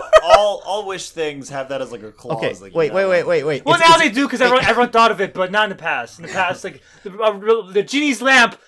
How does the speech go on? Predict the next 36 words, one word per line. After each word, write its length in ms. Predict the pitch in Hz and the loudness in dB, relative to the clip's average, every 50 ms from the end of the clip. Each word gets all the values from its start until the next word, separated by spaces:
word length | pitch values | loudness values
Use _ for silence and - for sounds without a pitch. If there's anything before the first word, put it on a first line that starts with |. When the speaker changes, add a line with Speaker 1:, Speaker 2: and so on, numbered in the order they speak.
| _ _ | _ _
Speaker 3:
didn't 180 | - 247 226 | -2 0 2
have 140 | 226 233 226 | 2 2 2
that 100 | 214 202 | 2 2
fucking 220 | - 208 196 175 - | 0 -2 -4 -4 -6
clause, 340 | - 185 190 175 151 139 | -4 -2 0 0 0 -4
Phil. 220 | - - 151 135 127 127 | -8 -12 -12 -10 -6 -6
Speaker 2:
It's 100 | 165 - | -2 -2
not 140 | 220 233 233 | 0 0 0
like 120 | 247 240 | 0 0
a, 140 | 226 196 - - | 0 -2 -2 -2
a 60 | 175 | -4
wish 300 | 165 160 175 214 208 214 | -4 -4 -4 -6 -6 -4
granter. 320 | - - 170 151 139 165 - - | -4 -4 -6 -4 -6 -8 -8 -8
It 80 | 143 | -8
grants 320 | 143 - 180 202 214 208 - | -6 -6 -6 -6 -6 -6 -8
your 100 | 190 - | -10 -8
inner 220 | - 160 151 156 | -8 -8 -8 -8
desire. 800 | 139 113 110 123 113 101 95 95 113 110 107 104 98 95 87 87 | -10 -10 -10 -10 -10 -10 -10 -8 -4 -4 -4 -4 -4 -8 -10 -12
So 160 | 92 - - 123 | -12 -10 -8 -8
it's 120 | 110 - | -8 -6
like 120 | 139 127 | -6 -4
whatever 240 | 143 151 165 185 165 180 | -2 -2 -2 -2 -4 -6
you 80 | 180 | -10
desire 300 | 160 143 139 139 156 143 | -8 -8 -4 -4 -4 -4
the 80 | 139 135 | -4 -4
most. 180 | 131 131 127 | -6 -6 -6
So 100 | - 160 | -6 -6
Aizen 360 | - - 170 190 208 202 214 185 | -6 -4 -4 -4 -4 -4 -6 -8
desires 400 | 160 147 147 165 151 151 147 - | -8 -8 -6 -4 -4 -4 -4 -6
to 80 | 135 | -12
be 180 | 110 131 135 131 | -12 -8 -8 -10
pretty 260 | 123 - - 165 165 | -10 -8 -8 -8 -6
much 180 | 151 143 127 - | -6 -6 -8 -8
become, 280 | - 123 113 143 135 127 | -10 -8 -6 -6 -4 -4
like, 100 | 127 120 | -4 -6
Speaker 1:
Uh. 220 | 110 110 107 104 | -8 -10 -14 -16